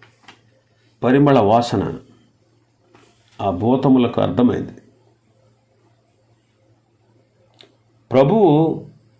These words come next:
లాజరును బ్రతికించుటకు సమాధి వద్దకు వచ్చి, సమాధిపై ఉన్నటువంటి రాయిని తీసివేయమని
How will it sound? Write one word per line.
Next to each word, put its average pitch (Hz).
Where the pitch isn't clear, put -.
లాజరును 160
బ్రతికించుటకు 135
సమాధి 139
వద్దకు 120
వచ్చి, -
సమాధిపై 185
ఉన్నటువంటి 170
రాయిని 135
తీసివేయమని 127